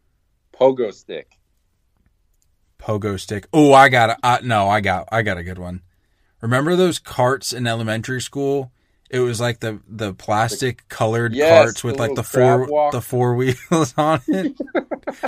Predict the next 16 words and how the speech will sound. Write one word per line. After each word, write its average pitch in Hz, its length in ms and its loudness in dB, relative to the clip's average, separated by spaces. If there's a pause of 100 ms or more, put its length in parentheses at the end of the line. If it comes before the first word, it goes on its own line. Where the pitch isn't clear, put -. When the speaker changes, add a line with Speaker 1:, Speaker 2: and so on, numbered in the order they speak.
(460)
Speaker 2:
Crab 151 500 4
Speaker 1:
The 151 60 0
little 143 240 8
crab 147 40 -4
Speaker 2:
walking, 147 60 2
Speaker 1:
walk 147 180 2 (160)
game. 165 360 -12 (120)
Speaker 2:
crab 143 480 0
walking 151 480 2
on 127 460 -4
the 123 80 -8
colored 131 440 -4
carts 110 440 -4
around 98 300 -2
the 98 60 -6
bases. 90 600 -4